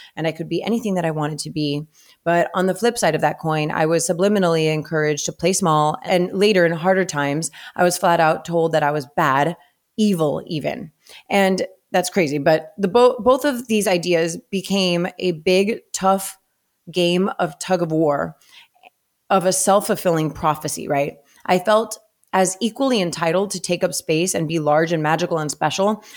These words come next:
as I felt that I was unworthy of all of that. I'm not saying this to be all woe is me. I'm sharing these personal anecdotes, as always, to offer you a perspective that you yourself may have experienced.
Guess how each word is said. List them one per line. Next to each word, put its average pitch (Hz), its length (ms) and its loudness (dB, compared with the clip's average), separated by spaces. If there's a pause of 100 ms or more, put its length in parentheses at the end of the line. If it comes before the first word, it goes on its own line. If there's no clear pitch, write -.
(140)
as 185 160 2
I 165 100 4
felt 185 240 0
that 185 100 2
I 170 80 2
was 165 220 0
unworthy 170 540 0
of 147 100 -2
all 143 260 2
of 143 120 -4
that. 143 220 -4 (480)
I'm 196 100 2
not 233 180 0
saying 185 300 2
this 185 160 -2
to 190 80 -8
be 165 100 0
all 160 300 2
woe 165 220 2
is 156 140 0
me. 160 380 -2
I'm 165 180 0
sharing 208 340 0
these 196 140 -2
personal 180 380 -2
anecdotes, 170 560 -2
as 165 240 -2
always, 180 560 2 (220)
to - 140 -4
offer 196 260 0
you 240 100 0
a 220 60 2
perspective 185 640 -4
that 165 240 2
you 185 160 2
yourself 170 480 -2
may 160 100 -2
have 156 120 -4
experienced. - 760 -8